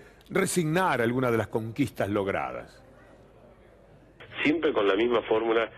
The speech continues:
Speaker 2: que le gusta al presidente. Sientan a la mesa al sindicalista, al empresario y le dicen qué necesitan. Y muchas veces hay que sacrificar algunas, eh, eh, conquistas, entre paréntesis, como pasó con el tema de Vaca Muerta, porque no se podía desarrollar Vaca Muerta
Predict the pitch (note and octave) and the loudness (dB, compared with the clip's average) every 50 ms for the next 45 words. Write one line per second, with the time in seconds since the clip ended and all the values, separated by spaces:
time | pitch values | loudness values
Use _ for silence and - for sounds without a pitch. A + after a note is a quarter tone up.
0 | - - - F#2+ F2+ F#2 G2+ A2 - A2+ G2 - F#2+ E2 - G#2 G#2+ A#2+ A2+ G2 | -18 -6 -2 0 2 2 0 0 -2 -2 -2 -2 -2 -2 0 2 2 2 2 0
1 | F2+ - - - - - A#2 A#2+ A#2+ A#2+ G#2+ G2+ F2+ F#2 G#2 G#2+ - G#2 F#2 F2 | -2 -4 -4 -2 0 0 0 0 0 0 0 0 0 2 0 0 0 0 -2 -2
2 | - F#2 F2 F2 F2 D2+ E2 G2+ A#2 C#3+ D3+ - - - A2 - - - - - | -2 -2 0 0 0 0 0 0 0 0 0 0 0 -2 -4 -4 -6 -12 -12 -6
3 | - E2+ F2+ F#2 F2+ F2 G2 F#2 - - C3+ C3 B2+ A2+ G#2 G2+ - G2+ F#2+ F#2 | -2 0 0 0 0 0 -2 -2 0 0 0 0 2 2 2 2 2 2 0 2
4 | - G#2+ G#2 F#2 - F2+ E2 - - F#2+ E2+ D2+ - E2 D#2+ - - - - - | 2 2 2 2 0 0 -2 -2 -2 -4 -2 0 -2 -2 -2 -4 -8 -12 -14 -14
5 | - - - A2 C3 D3 - C3+ C#3+ D3 D#3+ C#3+ B2+ A#2+ A#2 A2+ A2+ - G2+ F#2+ | -8 -2 0 2 2 2 2 2 2 2 2 2 2 2 0 -2 -2 -2 -2 0
6 | G#2+ G2 F#2+ G#2 F#2+ C3+ C#3 C3+ A#2+ G#2+ G2 F#2 F#2 F#2 F#2+ F#2 - - - - | 0 0 0 2 2 2 2 2 2 2 2 2 2 2 2 0 -2 -6 -14 -18
7 | - - - - E2+ F#2 F2 E2+ - - F2+ F#2 F#2 F2 - - G2 F#2+ G2 F#2+ | -20 -12 -4 0 2 4 4 4 2 2 2 2 2 0 0 0 0 0 0 -2
8 | - B2 C3 B2+ - - - F2+ F2 - F#2 F2 E2+ D#2+ F2+ E2+ - F#2+ F2+ F2+ | 0 0 0 -2 -2 -2 -2 -2 0 0 0 -2 0 0 -2 0 0 2 2 2
9 | E2+ E2 E2 F2 G2 - - B2+ C3 B2+ - - - - - - - F#2 F2+ E2 | 2 2 0 0 -2 0 0 0 -2 -2 -8 -14 -16 -16 -6 -2 0 0 0 0
10 | F2+ E2+ - G#2+ G2 G#2 F#2+ F#2 F#2 E2+ - F#2+ G2+ G2 F#2 F2 F2+ F2 - F#2+ | -2 -2 0 0 0 2 2 2 2 0 0 0 2 2 2 2 2 2 0 2
11 | A2 D3 F3 D#3+ C#3 - G2+ D#2+ F2 E2+ E2 E2+ - - - - - G2 - - | 2 2 2 2 0 0 -2 -2 0 0 0 0 -2 -4 -6 -4 -4 -2 0 -2
12 | F2 E2 G2 G2 G#2 A#2+ D3+ F3+ C#3 G2+ - F#2 F2 F2 F2 E2+ F2+ F2+ F2 F#2 | 0 0 0 2 2 2 2 2 2 0 0 0 0 0 2 2 2 2 2 0
13 | F2+ - F2 E2+ G2 G#2 A2 G#2+ G#2 - G#2+ G2+ | 0 0 0 2 2 2 2 0 0 0 -2 -2